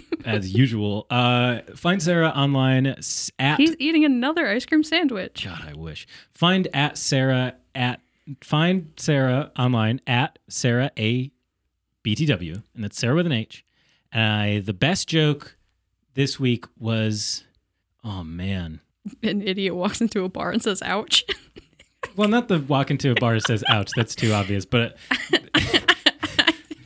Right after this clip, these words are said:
Speaker 1: It's really
Speaker 2: concept of
Speaker 1: funny.
Speaker 2: idiot walks into a bar
Speaker 1: <laughs>
Speaker 2: is great. Um, there's, uh, uh, uh, um, there was some good stuff.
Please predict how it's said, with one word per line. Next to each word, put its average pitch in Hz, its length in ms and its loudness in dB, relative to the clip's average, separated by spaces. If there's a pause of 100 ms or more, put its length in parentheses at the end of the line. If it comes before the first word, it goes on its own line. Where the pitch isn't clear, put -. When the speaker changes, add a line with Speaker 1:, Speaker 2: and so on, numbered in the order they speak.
(120)
Speaker 1:
It's 170 140 4
really - 100 -2
Speaker 2:
concept 202 520 2
of 147 100 4
Speaker 1:
funny. 151 180 0
Speaker 2:
idiot 143 280 2
walks 117 340 0
into 113 320 0
a 104 60 0
bar 101 440 0 (220)
Speaker 1:
<laughs> - 200 -20
Speaker 2:
is 120 200 -2
great. 92 380 -4 (400)
Um, 107 580 0 (640)
there's, 160 340 0
uh, 143 60 -6
uh, 147 1080 0
uh, 147 60 -6
um, 143 500 0 (560)
there 208 100 0
was 165 100 2
some 110 120 -6
good 80 120 -12
stuff. - 180 -16